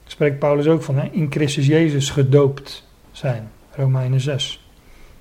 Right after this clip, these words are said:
Eenwording met, vereenzelviging met.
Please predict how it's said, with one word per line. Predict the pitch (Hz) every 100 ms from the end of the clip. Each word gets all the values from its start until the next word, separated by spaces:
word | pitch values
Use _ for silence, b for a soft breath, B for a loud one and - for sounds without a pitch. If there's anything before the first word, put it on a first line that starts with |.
| b b b b b b b b b - -
Eenwording | 220 196 185 175 175 170
met, | 170 143 -
vereenzelviging | 175 180 175 160 175 165 156 160
met. | 160 139 135